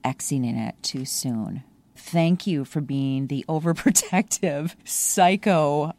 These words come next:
mother that knew that I had gotten into that liquor cabinet and there was just an inch missing after it hadn't been touched in ten years.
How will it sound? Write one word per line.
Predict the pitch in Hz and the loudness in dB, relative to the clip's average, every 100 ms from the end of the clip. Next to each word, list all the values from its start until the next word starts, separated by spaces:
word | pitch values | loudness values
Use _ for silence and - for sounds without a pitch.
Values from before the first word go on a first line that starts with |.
| - | -8
mother | 160 165 165 170 165 151 147 147 | -2 4 6 4 2 -2 -2 -4
that | 151 160 143 | -2 -2 0
knew | 165 175 180 175 170 | 0 2 2 2 0
that | 160 151 151 - - - - | -2 -2 -2 -6 -14 -16 -4
I | - 160 | 0 2
had | 160 156 160 143 | 0 -2 -4 -4
gotten | 165 160 165 170 | 2 2 2 0
into | 165 170 170 | 0 0 0
that | 151 143 | 0 0
liquor | 151 175 170 | -4 -6 -8
cabinet | 165 151 143 160 165 156 | -4 0 0 0 -4 -4
and | 135 160 | -6 -8
there | 147 147 | -8 -8
was | 143 143 | -8 -8
just | 151 - | -8 -6
an | 147 | -6
inch | - 180 180 170 | -2 0 0 0
missing | 170 170 - 156 143 | -2 -2 -2 -2 -2
after | 139 143 | -4 -4
it | 147 | 0
hadn't | 190 240 | 2 2
been | 311 277 | 0 4
touched | 349 339 - | 4 4 0
in | 269 - | -4 0
ten | 226 233 | 2 4
years. | 226 226 | 4 2